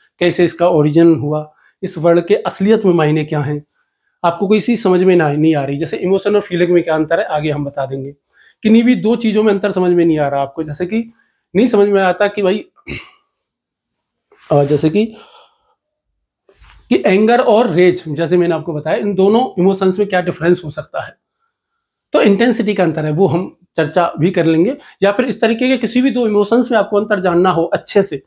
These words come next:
प्रमाणिकता के साथ में, तो आप कमेंट कर सकते हो, मैं पूरी कोशिश करूंगा अच्छे से जवाब देने के लिए। नेक्स्ट वीडियोज़ में हम क्या पढ़ेंगे, सी लर्निंग का परिचय हम पूरा प्राप्त करेंगे कि सी लर्निंग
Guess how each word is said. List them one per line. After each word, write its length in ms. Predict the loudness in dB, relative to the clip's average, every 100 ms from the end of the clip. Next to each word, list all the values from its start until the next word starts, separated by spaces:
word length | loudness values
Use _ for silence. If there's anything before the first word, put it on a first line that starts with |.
| _ _ -2
प्रमाणिकता 480 | 0 2 0 -2
के 120 | -4 -2
साथ 180 | -4 -2
में, 100 | -2
तो 80 | -2
आप 120 | -2
कमेंट 240 | -4 -4 -2
कर 120 | -4
सकते 280 | -4 -6 -4
हो, 60 |
मैं 220 | -2 -4 -6
पूरी 340 | -6 -4 -4
कोशिश 260 | -4 -8 -4
करूंगा 240 | -2 -2
अच्छे 200 | -2 -6
से 80 | -6
जवाब 280 | -2 -2 0
देने 200 | -2 0
के 100 | -2
लिए। 180 | -2 -6 _ _ _ _ _ _ _ _ _ _ _ _ _
नेक्स्ट 280 | 0 0 0
वीडियोज़ 300 | 0 0 2
में 80 | 2
हम 160 | 2 2
क्या 120 | 0
पढ़ेंगे, 360 | 0 0 0 0
सी 180 | 0
लर्निंग 320 | 2 4 4 0
का 60 |
परिचय 320 | 0 -4 -2
हम 140 | -2 -2
पूरा 240 | -4 -4
प्राप्त 340 | -2 -2 -2 -4
करेंगे 260 | 0 0
कि 120 | -2
सी 180 | -8 -4
लर्निंग 340 | 0 0 0